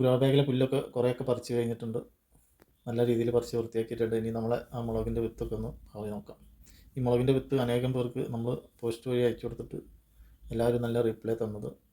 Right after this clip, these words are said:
മുളച്ചുണ്ടായി ഫോട്ടോ ഒക്കെ അയച്ചു തന്നിരുന്നു. ഇപ്പോഴും പലരും ചോദിച്ചുകൊണ്ടിരിക്കുന്നുണ്ട്. അപ്പോൾ ചോദിക്കുന്നവർക്കൊക്കെ നമ്മളെ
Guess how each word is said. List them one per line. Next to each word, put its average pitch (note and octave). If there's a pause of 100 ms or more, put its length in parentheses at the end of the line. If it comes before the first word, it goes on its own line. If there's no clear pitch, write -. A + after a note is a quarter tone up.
(120)
മുളച്ചുണ്ടായി A2+ (180)
ഫോട്ടോ A2
ഒക്കെ A2
അയച്ചു G#2
തന്നിരുന്നു. G#2 (520)
ഇപ്പോഴും C#3+
പലരും B2+
ചോദിച്ചുകൊണ്ടിരിക്കുന്നുണ്ട്. A2+ (1160)
അപ്പോൾ C3+
ചോദിക്കുന്നവർക്കൊക്കെ C#3
നമ്മളെ B2+